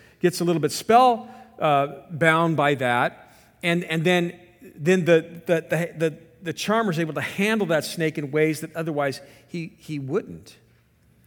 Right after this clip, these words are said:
And, and oftentimes in those days, they'd even have a mongoose setting off to the side that if the snake were to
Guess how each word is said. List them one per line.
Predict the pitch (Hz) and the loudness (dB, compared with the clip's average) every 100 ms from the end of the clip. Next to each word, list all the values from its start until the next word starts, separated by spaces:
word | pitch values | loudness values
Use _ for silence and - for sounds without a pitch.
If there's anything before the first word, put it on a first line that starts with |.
| _ _ _ _ _ - | _ _ _ _ _ -6
And, | 160 160 | -4 0
and | 165 | 2
oftentimes | 190 226 226 - 185 165 | 2 2 -4 -2 0 0
in | 160 | 0
those | 165 | -2
days, | 135 175 | 0 0
they'd | 160 | 2
even | 165 156 | -2 0
have | 165 | 0
a | 151 | 0
mongoose | 160 170 202 208 156 139 | 2 2 2 0 0 -2
setting | - 160 151 | -2 0 0
off | 151 | -2
to | - | -4
the | |
side | 135 196 185 147 | -6 0 0 0
that | |
if | 147 | -4
the | 147 | -4
snake | - - 180 180 | -8 -2 -2 0
were | 165 | 0
to | 147 | 0